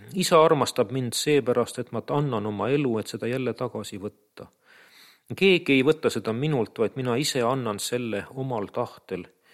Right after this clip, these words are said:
Minul on meelevald seda anda ja minul on meelevald seda jälle võtta. Selle käsu olen ma saanud oma isalt.“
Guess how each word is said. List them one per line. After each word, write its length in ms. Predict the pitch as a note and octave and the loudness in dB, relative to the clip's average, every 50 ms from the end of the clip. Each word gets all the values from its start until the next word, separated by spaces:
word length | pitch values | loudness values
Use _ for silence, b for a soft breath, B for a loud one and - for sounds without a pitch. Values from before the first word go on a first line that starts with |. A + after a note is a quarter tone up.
| b b b b b - | b b b b b -4
Minul 220 | D#3 D3+ C#3 A#2+ | -2 0 2 2
on 100 | A#2+ A#2+ | 0 0
meelevald 560 | B2 C#3 D3 D3 C#3+ B2+ A#2+ G#2 A2+ A2 G#2+ | 0 0 0 2 2 2 2 2 2 0 0
seda 320 | - - G#2 A2+ A2+ B2+ C#3 | -4 -6 -4 -2 0 0 0
anda 340 | D3+ C#3+ C3 A#2+ A2 A2+ | 0 -2 -4 -4 -4 -2
ja 120 | A2+ A2+ A2 | -2 -2 -2
minul 280 | A#2+ C3 C3 B2 A2+ | -4 -4 -4 -4 -4
on 120 | G#2+ G#2+ G#2+ | -4 -6 -6
meelevald 500 | A2 B2+ C3 C3 A#2 A2+ G2+ G#2 G2+ - | -6 -6 -6 -6 -6 -4 -4 -4 -4 -4
seda 220 | - A2+ G2+ A2+ | -8 -10 -10 -8
jälle 340 | G#2+ A#2+ B2+ A#2+ A2 G2+ G2+ | -6 -4 -4 -4 -2 -2 0
võtta. 560 | A#2+ D3 D3 - - _ _ _ - G2+ F2+ - - B B B B B B B | 0 0 0 -2 -6 _ _ _ -4 -2 -2 -4 -8 B B B B B B B
Selle 240 | _ - D3+ C3+ C#3 C3 | _ -6 -4 -4 -4 -4
käsu 320 | - C#3 - - A#2+ A2 | -4 -4 -4 -2 -2 -2
olen 160 | G#2+ G#2 G2+ | 0 0 -2
ma 140 | G2+ G2+ G2+ | -2 -4 -6
saanud 340 | - - A#2 A2 G2+ F#2+ G2 | -6 -6 -6 -6 -6 -6 -8
oma 180 | G2+ G2+ G2+ | -10 -12 -12
isalt.“ 680 | G2+ G2+ F2+ - E2+ - - - _ _ - - _ _ | -12 -12 -12 -12 -12 -14 -16 -18 _ _ -20 -20 _ _